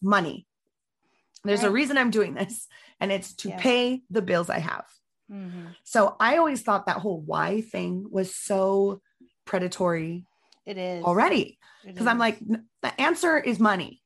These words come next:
Speaker 1: <laughs> Everybody's
Speaker 2: Right.
Speaker 1: reason for doing this
Speaker 2: They'll
Speaker 1: is
Speaker 2: say, like,
Speaker 1: money.
Speaker 2: "My why is because I want to help my family. I want, you know,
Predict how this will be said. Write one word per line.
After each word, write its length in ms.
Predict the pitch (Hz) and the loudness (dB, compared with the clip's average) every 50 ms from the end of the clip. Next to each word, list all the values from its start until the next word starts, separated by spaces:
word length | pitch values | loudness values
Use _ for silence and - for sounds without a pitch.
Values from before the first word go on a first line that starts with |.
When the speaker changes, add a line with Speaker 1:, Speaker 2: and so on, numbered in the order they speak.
| _ _ _ _ - | _ _ _ _ -6
Speaker 1:
<laughs> 500 | - - - - - - - 294 - - | -4 -4 -4 -6 -10 -6 -6 -6 -2 2
Everybody's 560 | - 277 330 330 359 359 320 359 339 330 240 233 | 2 2 4 4 2 2 2 2 2 2 0 0
Speaker 2:
Right. 60 | - | 0
Speaker 1:
reason 340 | 254 269 269 254 277 226 285 | 2 2 2 2 2 2 0
for 140 | - - 254 | 0 0 -2
doing 360 | 208 - 214 208 269 277 285 | 0 2 0 2 2 0 0
this 280 | 294 330 349 381 - - - - - | 0 0 0 -2 -6 -10 -16 -10 -4
Speaker 2:
They'll 160 | 240 247 269 | 2 2 4
Speaker 1:
is 80 | 254 208 | 4 4
Speaker 2:
say, 120 | - - | 4 4
like, 40 | 226 226 226 226 226 | 6 6 6 4 4
Speaker 1:
money. 60 | 220 | 2
Speaker 2:
"My 200 | 240 254 277 302 | 2 2 2 0
why 460 | 277 247 269 262 262 269 285 285 262 | 0 2 2 4 4 4 4 4 2
is 180 | 247 240 226 - | 0 -2 -6 -8
because 240 | - 214 - 226 226 | -12 -12 -10 -8 -8
I 220 | 214 208 226 233 | -6 -4 -4 -6
want 280 | 226 214 233 226 240 - | -4 -6 -8 -8 -8 -12
to 380 | - - 214 214 208 208 202 202 | -14 -10 -8 -6 -6 -6 -8 -10
help 380 | 196 - - 262 262 254 254 - | -10 -4 -2 0 0 0 -2 -4
my 280 | 226 220 214 208 208 202 208 - | -6 -4 -2 -2 -4 -4 -6 -8
family. 560 | 220 220 220 214 214 214 208 208 196 196 196 | -6 -4 -4 -4 -4 -4 -6 -6 -6 -6 -4
I 160 | 196 196 214 | -2 -2 -2
want, 260 | 220 208 226 226 226 | -2 -2 -4 -4 -4
you 100 | - 214 | -6 -6
know, 180 | 214 214 208 202 | -4 -4 -4 -6